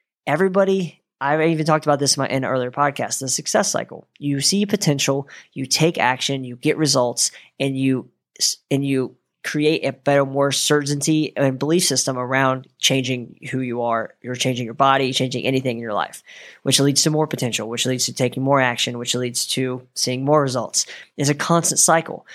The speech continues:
but we have to take action. So many people think that there's a secret to getting the results. There's not. It's literally take action. Find the two millimeters that you need to shift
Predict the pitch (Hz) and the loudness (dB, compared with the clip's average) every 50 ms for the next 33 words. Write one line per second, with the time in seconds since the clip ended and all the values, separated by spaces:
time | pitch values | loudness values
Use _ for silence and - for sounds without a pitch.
0 | - - _ _ - 135 - - _ _ _ _ - 143 139 131 127 - - 127 | -20 -20 _ _ -4 -4 -4 -4 _ _ _ _ -4 -2 -2 0 0 0 2 2
1 | 143 160 - - 147 - - 139 135 139 - - 123 120 113 - - 120 117 - | 0 0 -2 -4 -4 0 0 0 -2 -2 -4 -2 -2 0 0 0 -4 -4 -4 -6
2 | - - - 143 151 160 156 - 160 160 147 139 - 151 143 131 117 - - - | -4 -2 -2 0 -2 -2 -2 -4 -6 -6 -8 -6 -2 0 0 0 -2 -6 -14 -20
3 | _ _ _ _ _ _ _ _ _ _ _ - 123 120 113 - _ _ _ _ | _ _ _ _ _ _ _ _ _ _ _ -2 0 0 0 -2 _ _ _ _
4 | _ - 131 123 117 127 104 85 - - - - 175 170 185 180 175 175 - _ | _ -4 -4 -4 -4 -4 -6 -4 -2 0 2 2 2 2 2 0 0 -2 -6 _
5 | _ _ _ - - 131 143 143 135 135 131 131 127 127 120 127 113 - - - | _ _ _ -6 -4 0 0 0 2 2 -2 -4 -6 -4 -4 -4 -4 -4 -6 -8
6 | - - - 123 117 117 127 127 131 117 107 - - _ _ 120 117 - - 131 | -10 -8 -8 -10 -10 -10 -8 -6 -6 -6 -6 -8 -14 _ _ -8 -8 -8 -8 -6
7 | 127 131 131 135 131 139 139 139 139 131 - _ _ _ _ _ _ _ - - | -4 -2 -2 0 2 2 2 2 0 -2 -8 _ _ _ _ _ _ _ -6 0
8 | - 139 143 - - 117 123 117 - - - 95 80 - _ _ _ - 135 131 | 0 0 0 0 0 0 0 0 -2 -4 -6 -6 -8 -12 _ _ _ 0 2 2
9 | 139 147 143 135 - - 143 135 139 135 135 127 127 123 120 110 101 71 - - | 2 2 0 0 2 0 2 2 2 0 0 0 -2 -2 -2 -4 -6 -8 -10 -16
10 | _ _ _ - - - - - 135 131 95 127 131 127 127 120 117 - - 131 | _ _ _ -6 -6 -6 -2 0 0 0 0 0 -2 -2 -4 -2 0 0 0 0
11 | 107 90 - - - | -2 -4 -6 -12 -18